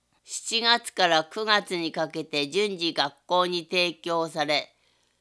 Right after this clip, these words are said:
コクと甘みが特徴の富山ブラックの魅力を子どもたちに伝えます。写真。五年生の代表が塚本清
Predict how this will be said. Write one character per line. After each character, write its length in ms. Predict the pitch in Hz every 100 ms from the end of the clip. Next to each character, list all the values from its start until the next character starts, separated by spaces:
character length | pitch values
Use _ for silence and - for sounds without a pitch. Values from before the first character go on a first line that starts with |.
| _ _ _
コ 180 | - 185
ク 140 | -
と 360 | - 214 190 -
甘 260 | 170 196 208
み 160 | 208
が 280 | 202 196 175 -
特 280 | 175 -
徴 320 | - 190 180 175
の 160 | 170
富 180 | 160 165
山 300 | 175 196 196
ブ 140 | 180
ラ 160 | 196 196
ッ 20 | - _
ク 140 | 170
の 180 | 151 143
魅 140 | - 151
力 420 | 185 190 - 185
を 100 | 185
子 140 | 170
ど 140 | 151 180
も 160 | 202
た 180 | 196 185
ち 180 | - 151
に 320 | 165 165 - _ _ _ - - - -
伝 260 | 226 214
え 60 | 208
ま 180 | 202 214
す。 280 | - - - _ _ _ _ _ _ _ _ _ _ _ _ _ -
写 240 | - 180
真。 400 | 180 208 208 180 - _ _ _ _ _ _ _ _ _
五 180 | - 165
年 300 | 214 262 254
生 260 | 262 208 190
の 200 | 180 170
代 220 | 170 175
表 380 | 170 185 170 165
が 220 | 160 147 -
塚 280 | - 208 220
本 300 | 220 226 208
清 300 | - 208